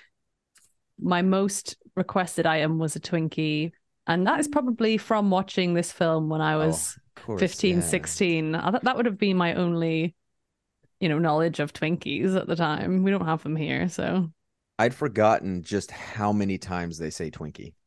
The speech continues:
Speaker 2: and
Speaker 1: Yeah, it's
Speaker 2: how
Speaker 1: like,
Speaker 2: much it
Speaker 1: it's one of the main plots of the film. <laughs>
Speaker 2: I mean, it's his whole motivation, and they stated
Speaker 1: Mm-hmm.
Speaker 2: early on, like, Tallahassee's character motivation is finding a Twinkie.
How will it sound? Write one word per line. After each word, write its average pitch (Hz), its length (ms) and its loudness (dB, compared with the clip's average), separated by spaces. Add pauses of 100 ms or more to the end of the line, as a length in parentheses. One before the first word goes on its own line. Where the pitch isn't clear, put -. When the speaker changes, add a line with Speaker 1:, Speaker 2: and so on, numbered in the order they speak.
(300)
Speaker 2:
and 220 80 2
Speaker 1:
Yeah, 175 140 2
it's 170 80 2
Speaker 2:
how 107 100 4
Speaker 1:
like, 240 120 4
Speaker 2:
much - 180 -4
it 190 80 0
Speaker 1:
it's - 100 -6
one 214 320 2
of 208 120 -4
the 208 80 2
main 175 320 2
plots 170 340 -2
of 175 60 -14
the 180 100 -6
film. 302 420 2
<laughs> 349 400 2
Speaker 2:
I 101 80 2
mean, 117 240 4
it's 117 240 2
his 123 380 0
whole 123 180 2
motivation, 98 680 0
and 85 100 -4
they 101 80 0
stated 107 440 0
Speaker 1:
Mm-hmm. 101 60 6
Speaker 2:
early 90 220 0
on, 76 380 -4
like, 76 100 -12 (100)
Tallahassee's 101 640 -2
character 104 380 -4
motivation 95 580 -2
is 82 140 -8
finding 90 300 -6
a 78 40 -10
Twinkie. 78 440 -10